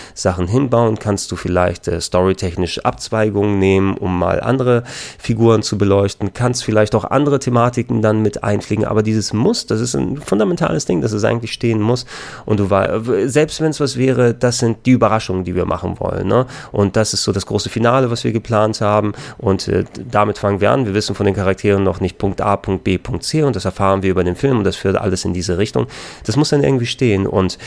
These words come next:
J J Abrams, der hat dann nach vielen, ich glaub, der hat auch mitgeschrieben am Drehbuch von The Force Awakens, da waren ja auch die Ideen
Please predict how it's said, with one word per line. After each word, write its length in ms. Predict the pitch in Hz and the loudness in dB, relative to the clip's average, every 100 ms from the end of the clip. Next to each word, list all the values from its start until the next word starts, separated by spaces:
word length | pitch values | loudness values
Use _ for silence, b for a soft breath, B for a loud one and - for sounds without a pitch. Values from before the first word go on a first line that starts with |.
| B B B | B B B
J 160 | - 101 | 0 2
J 120 | 95 | 4
Abrams, 560 | 98 127 143 165 175 - | 4 4 4 4 0 -2
der 160 | 98 | -2
hat 160 | 98 95 | 0 0
dann 320 | 95 92 92 | 2 2 2
nach 260 | 92 87 - | 2 2 -2
vielen, 580 | - 104 92 98 101 95 | -2 0 2 0 -4 -6
ich 160 | - | -8
glaub, 160 | 98 - | -8 -4
der 120 | 98 | -4
hat 80 | 92 | -2
auch 180 | 135 - | -2 -2
mitgeschrieben 640 | 139 185 185 - 156 147 | -4 -2 -4 -2 -2 0
am 120 | 147 | 0
Drehbuch 340 | 131 131 131 127 | 0 -2 -2 -4
von 260 | - 120 | -2 -2
The 80 | 117 | -2
Force 300 | 113 113 110 | -2 -2 0
Awakens, 340 | 107 107 104 98 | 0 0 0 -2
da 120 | 90 | 0
waren 180 | 90 92 | 0 2
ja 80 | |
auch 160 | 90 117 | 0 -2
die 180 | - 95 | -2 -4
Ideen 360 | 90 90 92 | 0 2 2